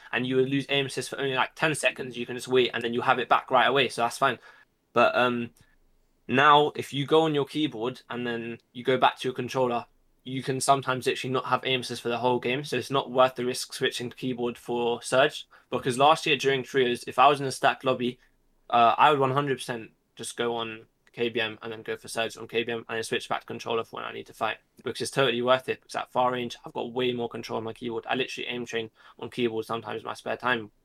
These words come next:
back in those times, not anymore 'cause I can't go on keyboard for Surge. But if they brought that feature back,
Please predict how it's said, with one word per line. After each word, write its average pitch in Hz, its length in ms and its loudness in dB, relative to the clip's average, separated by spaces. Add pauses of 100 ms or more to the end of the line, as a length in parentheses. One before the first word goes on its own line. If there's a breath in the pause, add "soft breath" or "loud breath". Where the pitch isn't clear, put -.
(220)
back 120 180 -4
in 120 80 -8
those 117 200 -2
times, 107 280 -6 (220 loud breath)
not 120 180 0
anymore 117 320 -2
'cause - 120 -12
I 107 60 -4
can't 113 280 -6
go 113 80 -6
on 113 140 -6
keyboard 110 360 -8
for 110 260 -10 (220)
Surge. 117 400 -8 (380)
But 110 120 -2
if 120 100 -4
they 139 80 8
brought 147 220 4
that 127 160 4
feature 123 260 -6
back, - 380 0